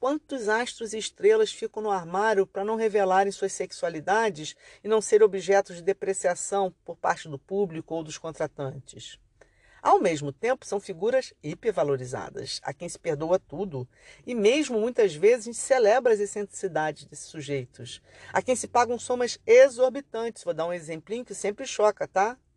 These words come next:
Esse ano de dois mil e vinte, o tenista Roger Federer foi o atleta mais bem pago do ano, faturou a inacreditável soma, tananana,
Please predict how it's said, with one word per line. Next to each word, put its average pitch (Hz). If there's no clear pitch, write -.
Esse 160
ano 147
de 143
dois 139
mil 147
e 143
vinte, 196
o -
tenista 170
Roger 139
Federer 151
foi 170
o 170
atleta 175
mais 185
bem 233
pago 202
do 220
ano, 190
faturou 170
a 156
inacreditável 180
soma, 185
tananana, 151